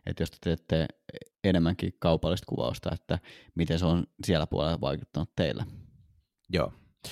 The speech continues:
Speaker 2: ja tota, niin, ei kai siinä mitään. Et sit kun tilanne ja kaikki ihmiset ja mediat ja kaikki on rauhoittunut, niin varsinkin jos olette Porvoo-, Porvoon seuduilla, niin mun kanssa voi lähteä tonne vähän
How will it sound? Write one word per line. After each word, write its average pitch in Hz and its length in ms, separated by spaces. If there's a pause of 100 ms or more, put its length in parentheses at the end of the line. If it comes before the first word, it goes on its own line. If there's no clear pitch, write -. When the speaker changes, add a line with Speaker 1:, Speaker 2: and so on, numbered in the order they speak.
(280)
Speaker 2:
ja 87 120
tota, 87 400 (300)
niin, - 320 (500)
ei 170 80
kai 139 160
siinä 143 180
mitään. 110 340 (160)
Et - 240 (220)
sit 202 140
kun 165 160
tilanne 170 340 (360)
ja 131 260 (180)
kaikki 107 480
ihmiset 104 480
ja 92 120 (120)
mediat 95 440
ja 85 120 (100)
kaikki 95 300
on 92 80
rauhoittunut, 90 600
niin 82 240 (480)
varsinkin 117 300
jos 104 100
olette - 180
Porvoo-, 85 680
Porvoon 98 300
seuduilla, 85 500
niin 80 160 (1080)
mun 90 320 (100)
kanssa 85 340
voi 80 140
lähteä 80 400
tonne 80 280 (800)
vähän 80 140